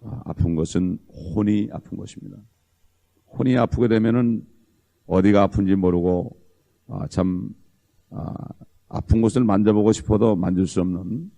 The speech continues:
그러한 고통이라 할 수 있죠. 아, 이것은 다윗 자신의 것입니다. 아, 여기 죄악이라든가 어리석음이란 말이 나오는 거 보면 우리 주님에 관한 얘기는 절대 아니고, 이것은 다윗의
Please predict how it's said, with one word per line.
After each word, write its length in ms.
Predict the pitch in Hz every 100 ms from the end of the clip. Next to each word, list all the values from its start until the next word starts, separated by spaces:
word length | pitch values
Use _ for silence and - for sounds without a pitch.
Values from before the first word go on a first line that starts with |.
| _ _ _
그러한 320 | - 85 85
고통이라 380 | 85 85 92 85
할 80 | 85
수 140 | -
있죠. 360 | 76 - - - - _ _ _ _ _ _ - _ _ _ _ _ _ -
아, 240 | - - -
이것은 600 | 92 98 104 92 113 - -
다윗 400 | - 92 104 113
자신의 460 | - - - 113 117
것입니다. 460 | 101 92 95 - - 101 _ _ _ _ _ _ _
아, 180 | 92 - 85
여기 140 | 90
죄악이라든가 840 | - 90 90 90 90 87 87 87 90
어리석음이란 680 | 87 87 90 87 87 87
말이 240 | 85 85 85
나오는 200 | 85 82
거 100 | 82
보면 320 | 92 107 - _ _ _ _
우리 160 | - 95
주님에 340 | - 104 110
관한 280 | 107 110 107
얘기는 240 | 101 107
절대 280 | 104 95 95
아니고, 540 | 95 90 85 87 117 - _ _ _ _ -
이것은 540 | 85 90 98 98 78 - _ _ _
다윗의 680 | - 92 95 92 107 92